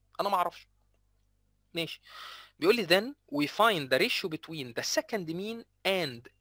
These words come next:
the last mean، والترم الأخير two to eleven. هو إيه السكند مين ده؟ ده اللي هو الترم التالت.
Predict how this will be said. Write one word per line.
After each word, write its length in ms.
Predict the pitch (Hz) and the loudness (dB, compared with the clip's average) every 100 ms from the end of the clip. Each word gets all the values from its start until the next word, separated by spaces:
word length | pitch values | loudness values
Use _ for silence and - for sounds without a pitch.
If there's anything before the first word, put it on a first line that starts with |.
| 123 | -2
the 120 | 139 135 | 2 4
last 460 | 196 262 - - | 4 0 -2 -8
mean، 380 | 131 160 247 311 _ | -8 -8 -8 -12 _
والترم 400 | 135 - 170 180 | -12 -6 -4 -4
الأخير 380 | - - 214 254 | -6 -10 -12 -14
two 200 | - 220 - | -12 -12 -12
to 80 | - | -12
eleven. 280 | 117 - - _ _ - | -12 -12 -16 _ _ -4
هو 100 | 165 | 0
إيه 160 | - 294 | 0 -2
السكند 640 | - - 226 - 180 147 | -4 -4 -4 -4 -6 -6
مين 300 | 143 151 123 | -8 -10 -8
ده؟ 160 | 113 - _ _ | -10 -10 _ _
ده 100 | - | 0
اللي 120 | 156 143 | 0 2
هو 100 | 156 | -2
الترم 400 | - 151 156 147 | -2 -2 -2 -4
التالت. 720 | - - 185 127 - - | -10 -8 -6 -6 -10 -18